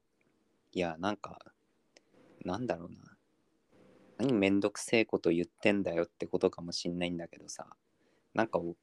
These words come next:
お-、俺はさ、その、そのおじさんに関してさ、なんか、あのー、その、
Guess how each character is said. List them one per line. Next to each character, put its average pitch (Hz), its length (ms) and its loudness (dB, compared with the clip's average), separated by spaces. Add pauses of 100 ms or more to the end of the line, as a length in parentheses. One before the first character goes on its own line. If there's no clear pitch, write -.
お-、 95 220 -4
俺 101 240 4
は 120 160 0
さ、 110 280 4
そ - 180 -2
の、 92 300 0 (1900)
そ - 100 -4
の 113 140 6
お 110 80 6
じ 120 120 0
さ - 140 2
ん 135 100 4
に 139 120 2
関 143 260 0
し - 100 -8
て - 120 -8
さ、 85 240 -8 (460)
な 92 100 -2
ん 87 60 -8
か、 - 160 -10 (1200)
あ 87 180 -6
の 85 600 -6 (1500)
ー、 - 40 -20
そ 98 80 0
の、 87 140 0